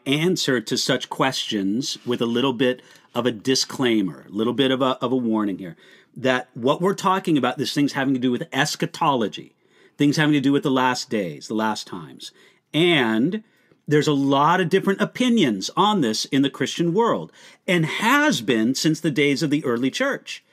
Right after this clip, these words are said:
So, um, I, I'm gonna give you what I think is the correct answer biblically, but I, I do just wanna acknowledge that there's a divergence of opinion among this, among Christians. But you're asking me,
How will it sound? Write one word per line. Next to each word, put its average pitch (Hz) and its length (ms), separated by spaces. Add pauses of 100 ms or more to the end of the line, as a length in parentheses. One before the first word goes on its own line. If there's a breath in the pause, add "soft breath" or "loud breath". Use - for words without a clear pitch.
(460 soft breath)
So, 160 680
um, 131 400 (260)
I, 156 180
I'm 196 180
gonna 240 200
give 170 220
you 165 280
what 135 240
I 170 220
think 208 380
is 131 160
the 143 100
correct 151 540
answer 151 360
biblically, 135 840 (560 soft breath)
but 160 440
I, 147 180
I 160 60
do 214 160
just 208 180
wanna 170 220
acknowledge 139 720
that 127 140
there's 127 180
a 127 80
divergence 131 640
of 113 80
opinion 101 460
among 90 220
this, 87 120
among 95 160
Christians. 92 240
But 135 120
you're 196 140
asking 220 360
me, 190 280